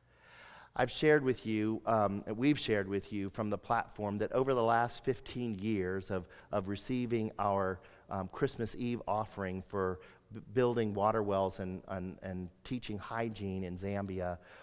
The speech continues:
we've given about one point two million dollars to do that. Praise God.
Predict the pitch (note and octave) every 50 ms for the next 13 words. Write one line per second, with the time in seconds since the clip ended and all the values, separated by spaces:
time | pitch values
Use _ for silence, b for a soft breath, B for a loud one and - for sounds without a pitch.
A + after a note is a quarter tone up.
0 | B B - B2 C3 B2 G#2+ A#2+ C#3+ C#3+ C#3 C#3 B2+ C3 - - A2 A2 G#2+ A2
1 | G#2 G#2 G#2+ A#2+ A#2+ B2+ G#2+ - B2 A#2 A2 - - - - B2 B2 A#2 A2+ A2
2 | G#2 A2 A2+ A2 A2 G#2+ G#2 G2+ G#2 F#2+ G#2 G2+ G2+ G2 F#2+ E2 E2 F2+ E2+ F#2
3 | G2 - - - A2+ G2+ G2 G#2 G#2+ G2+ F#2+ E2+ - - - - - E3+ G#3 G#3+
4 | F#3+ - - G#2+ G#2+ G2+ E2+ D#2 D2+